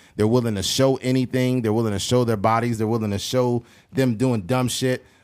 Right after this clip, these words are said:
All these dumbass challenges, pranks, bathroom pranks, and fart pranks. And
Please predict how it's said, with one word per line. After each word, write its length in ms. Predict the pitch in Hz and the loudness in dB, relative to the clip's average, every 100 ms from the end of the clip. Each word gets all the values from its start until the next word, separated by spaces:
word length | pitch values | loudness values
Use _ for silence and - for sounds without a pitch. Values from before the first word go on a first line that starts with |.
| _ - | _ 0
All 180 | 123 135 | 2 4
these 200 | 135 110 | 2 0
dumbass 520 | 123 131 127 120 - | 0 0 0 -2 -2
challenges, 560 | 123 120 123 113 123 - | -4 0 0 0 -2 -4
pranks, 540 | - 120 123 127 - | -6 -4 -2 -4 -6
bathroom 720 | 85 107 120 127 110 123 123 | -2 2 2 0 -2 -2 -2
pranks, 480 | - 107 123 113 - | -2 -2 -2 -4 -8
and 140 | 90 | -8
fart 400 | 85 107 120 - | -2 0 0 0
pranks. 420 | - 113 123 117 98 | -4 -2 -2 -4 -8
And 140 | 87 | -8